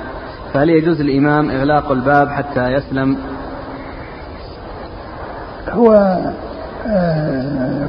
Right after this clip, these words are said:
Speaker 2: كما هو معلوم، آه، إذا جعل من ينوب عنه وجعل، آه، من يقوم مقامه فإنه يكفي، ولهذا معاوية رضي الله عنه لما بلغ الحي جعل رجلا على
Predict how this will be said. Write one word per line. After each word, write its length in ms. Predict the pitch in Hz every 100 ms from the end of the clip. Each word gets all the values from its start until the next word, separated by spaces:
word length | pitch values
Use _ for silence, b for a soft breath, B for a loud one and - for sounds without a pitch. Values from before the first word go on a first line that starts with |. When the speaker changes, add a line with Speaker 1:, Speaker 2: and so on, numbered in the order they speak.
| 196
Speaker 2:
كما 160 | 233
هو 140 | 180 185
معلوم، 580 | 160 165 170 160 220 180 170 175 - - - -
آه، 680 | 170 156 151 147 143 139 170 - - -
إذا 180 | 180 170
جعل 540 | 151 202 190 165 156 - 165 170
من 160 | 180
ينوب 320 | 175 170 156
عنه 320 | 151 165 165 143
وجعل، 580 | 151 156 160 156 147 - - - - -
آه، 640 | 180 165 151 147 143 139 139
من 100 | 165
يقوم 440 | 175 165 185 170 151
مقامه 460 | 156 180 165 170
فإنه 380 | 175 220 254 240
يكفي، 320 | 262 - 180 240 - - - -
ولهذا 580 | 165 160 180 165 165 175 - - - -
معاوية 380 | 175 175 208 170
رضي 140 | 165
الله 120 | 170 165
عنه 260 | 180 160
لما 120 | 165
بلغ 260 | 165 165 151
الحي 140 | 151 208
جعل 420 | 220 214 196 214 - - - - -
رجلا 440 | 233 233 190 175 151
على 280 | 170 165